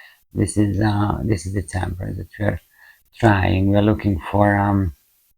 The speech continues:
we're experiencing the life to figure it out.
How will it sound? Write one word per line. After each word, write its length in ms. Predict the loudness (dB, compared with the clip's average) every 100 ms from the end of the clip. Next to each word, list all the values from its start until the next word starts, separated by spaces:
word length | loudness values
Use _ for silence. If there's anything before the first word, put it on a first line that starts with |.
| _ _ _ _ _ _ _ _ _ _ _ _ _ 4
we're 180 | 6 6
experiencing 800 | 2 4 6 6 2 0 2
the 80 | 2
life 240 | 2 0 -4
to 100 | -12
figure 300 | -6 -2 0
it 100 | 2
out. 300 | 2 2